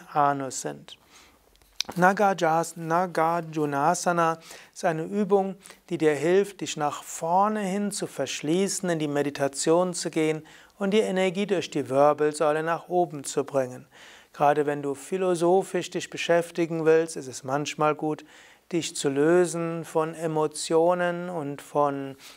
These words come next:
Öffnung nach vorne, mindestens für die Zeit des philosophischen Nachdenkens.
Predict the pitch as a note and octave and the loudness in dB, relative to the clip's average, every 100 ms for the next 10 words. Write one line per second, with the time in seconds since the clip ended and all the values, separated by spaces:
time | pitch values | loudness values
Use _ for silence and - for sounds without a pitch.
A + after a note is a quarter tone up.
0 | - - E3 E3 - E3 D#3+ C#3 A2+ - | -8 2 2 2 -2 0 0 -4 -8 -6
1 | C#3+ C#3+ E3 E3 D#3+ G3 G#3+ G3+ G3+ - | 0 2 2 0 -2 -2 -4 -4 -6 -4
2 | - C3+ B2+ - C#3 C#3+ D3+ - D#3+ - | -2 -2 -2 -2 2 2 0 -6 -10 -4
3 | D#3+ D#3+ D3 C3+ B2 C#3 - E3+ C3 A#2 | 2 4 4 -4 -4 -8 -6 -6 -6 -8
4 | - C3 A#2+ - D3+ - | -10 -10 -10 -20 -16 -14